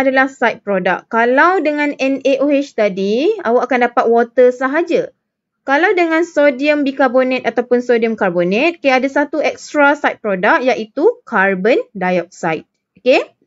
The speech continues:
So, ini akan menghasilkan C O two and H two O jugalah.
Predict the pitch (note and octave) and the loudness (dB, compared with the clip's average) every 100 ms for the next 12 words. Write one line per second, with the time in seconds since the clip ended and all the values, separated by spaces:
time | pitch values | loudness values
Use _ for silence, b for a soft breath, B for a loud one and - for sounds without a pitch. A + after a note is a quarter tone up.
0 | _ b b b b - F4 F#4+ E4+ E4 | _ b b b b -4 0 0 0 0
1 | D4+ D4 D4 D4+ C#4 C4 C4+ C4 C4+ C4 | -2 -2 -2 0 0 0 -2 -2 -6 -4
2 | C4 A#3+ B3 C#4 C#4+ D#4+ G4+ C#5 _ _ | 2 2 2 -2 -2 0 0 -2 _ _
3 | _ _ _ _ - B3 B3 B3 - _ | _ _ _ _ -4 0 0 -2 -8 _
4 | _ _ - A3+ B3 B3+ - A#3 A3 A3+ | _ _ -12 0 0 0 -4 -4 2 2
5 | G#3+ G3+ A#3+ C#4+ F#4+ | 0 0 0 2 -2